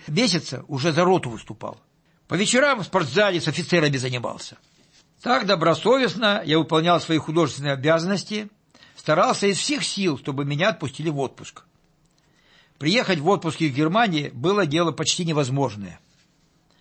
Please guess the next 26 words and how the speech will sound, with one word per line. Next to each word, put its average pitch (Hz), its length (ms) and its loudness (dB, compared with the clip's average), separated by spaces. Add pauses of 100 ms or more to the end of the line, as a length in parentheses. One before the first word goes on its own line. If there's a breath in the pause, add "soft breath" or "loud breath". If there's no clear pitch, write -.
(440 soft breath)
Поминаю 240 480 2
отпуск, 190 440 2 (200)
как - 220 -6
яркое 190 340 0
кино. 127 440 -4 (720 soft breath)
С 123 40 -10
девчонками 196 600 2
из 170 100 2
нашей 170 300 2
группы 147 400 0
мы 151 140 -2
ездили 151 420 0
в 120 100 -10
Грачевый 147 420 -2
лес, 143 400 -2 (360 soft breath)
всю 220 140 -8
дорогу 202 300 4
в 160 60 2
автобусе 156 460 0
пели 139 260 -2
песни, 170 540 -2 (160 soft breath)
популярные 147 580 0
тогда 139 320 -4
в 131 40 -8
студенческой 135 480 -4
среде. 123 480 -10